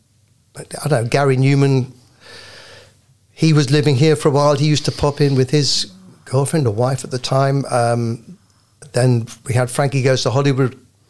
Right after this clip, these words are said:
I don't know what they were doing in Jersey, um, but they, they decided to, we, we had to get everybody out, but this was Frankie Goes to Hollywood at the height of their fame, and they decided to sort of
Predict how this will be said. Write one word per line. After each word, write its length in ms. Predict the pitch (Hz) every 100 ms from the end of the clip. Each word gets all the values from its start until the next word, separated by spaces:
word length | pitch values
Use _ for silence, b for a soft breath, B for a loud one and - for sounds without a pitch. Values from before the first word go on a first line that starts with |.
| _ -
I 60 |
don't 160 | 127 160
know 60 | 123
what 220 | 175 247
they 80 | 131
were 120 | 127
doing 240 | 156 147
in 100 | 107
Jersey, 460 | 101 104 104 143 135 -
um, 340 | 123 120 120 117
but 140 | -
they, 260 | - - - - - _ _
they 140 | 135
decided 460 | 127 127 151 127 113
to, 120 | 131 - - B B B B B B B B B _ _
we, 240 | 143 - 139
we 140 | 147
had 200 | 156 208
to 60 | 139
get 160 | 151
everybody 500 | 147 139 135 127 127
out, 300 | 135 107 - -
but 180 | 143
this 260 | 160 143 -
was 120 | 127
Frankie 360 | - 143 123 123
Goes 160 | 127
to 80 | 127
Hollywood 340 | 123 127 107 117
at 120 | 120
the 60 |
height 280 | 113 131 123
of 60 | 120
their 140 | 120
fame, 360 | - 131 127 123
and 100 | 123
they 220 | 131 131
decided 640 | - - - 135 127 123
to 320 | - 131 123 120
sort 180 | 135
of 100 | 117